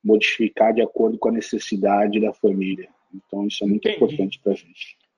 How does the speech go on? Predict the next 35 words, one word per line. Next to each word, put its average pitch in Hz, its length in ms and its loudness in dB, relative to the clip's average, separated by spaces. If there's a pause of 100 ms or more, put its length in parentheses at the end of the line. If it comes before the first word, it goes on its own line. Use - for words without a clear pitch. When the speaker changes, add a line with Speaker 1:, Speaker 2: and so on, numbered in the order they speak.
(440)
Speaker 2:
Agora, 247 280 2
se 254 80 -8
tiver 262 200 0
alguém 269 280 4
escutando 262 360 0
a 233 80 2
gente 208 220 0
aqui 220 200 -4
que - 60 -14
quer 240 140 0
comprar 220 320 -2
um 214 60 4
apartamento 190 1000 -2 (1000)
online, 254 640 4
onde 240 180 2
é 233 40 2
que 240 100 -6
ele 196 100 0
vai? 143 280 -4 (1040)
Speaker 1:
Ele 180 160 8
vai 170 140 8
direto 170 420 6
nos 151 160 0
nossos 147 320 2
canais. 135 720 0
Por 131 120 2
exemplo, 123 460 0
hoje 120 300 2
a - 20 0
gente 120 320 -4
tem 127 160 -2
o 120 180 -6
nosso, 104 840 -4 (400)
nosso 107 260 0
site 117 760 2